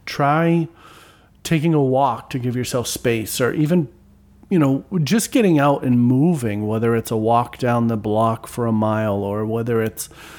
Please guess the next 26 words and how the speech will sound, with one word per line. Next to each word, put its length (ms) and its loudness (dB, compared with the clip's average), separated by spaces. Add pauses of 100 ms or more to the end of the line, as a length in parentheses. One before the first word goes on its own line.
(160)
you 80 2
know, 120 4
a 120 2
walk 320 2
around 300 0
the 120 -4
office. 640 -2 (840)
Just 500 -4
getting 300 2
up 220 -2
and 240 2
moving 640 -2 (460)
in 220 2
some 320 2
cases 480 -2
will 240 0
rebuild 500 0
your 140 -2
energy, 480 -2
and 120 -2
it 80 -6
will 280 -2
allow 360 4
you 380 2
to 600 -2 (920)
start, 1000 0